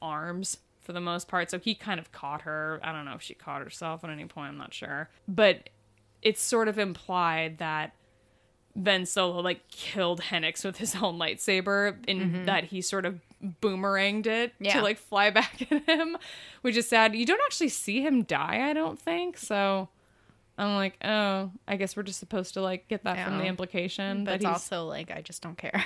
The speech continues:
Speaker 2: <laughs>
Speaker 1: Yeah, it, 'cause I'm just like, none of these characters matter because it's all, this is all
Speaker 2: It's
Speaker 1: done.
Speaker 2: four issues. Yeah.
Speaker 1: Yeah. So they're like, "Oh shit," like,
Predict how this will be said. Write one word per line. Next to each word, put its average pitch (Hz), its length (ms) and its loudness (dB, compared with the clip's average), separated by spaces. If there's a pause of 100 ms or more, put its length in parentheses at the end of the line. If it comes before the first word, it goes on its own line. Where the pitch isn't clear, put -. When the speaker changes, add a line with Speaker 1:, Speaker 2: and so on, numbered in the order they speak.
(140)
Speaker 2:
<laughs> - 160 -8
Speaker 1:
Yeah, 196 640 10
it, 220 260 4
'cause 214 160 -4
I'm 220 160 2
just 214 140 -6
like, 202 100 -4
none 202 180 0
of 196 40 0
these 185 180 -2
characters 180 360 -2
matter 165 360 0
because 165 440 -6
it's - 200 -8
all, 165 420 -2 (300)
this 180 200 -12
is 170 140 -12
all 170 240 -6 (340)
Speaker 2:
It's 175 100 -8
Speaker 1:
done. 175 400 0
Speaker 2:
four - 200 -6
issues. - 500 -6 (240)
Yeah. 147 160 -2
Speaker 1:
Yeah. 214 600 4 (540)
So - 160 0
they're 254 140 4
like, 254 160 4
"Oh 285 140 6
shit," 311 440 6
like, 220 240 4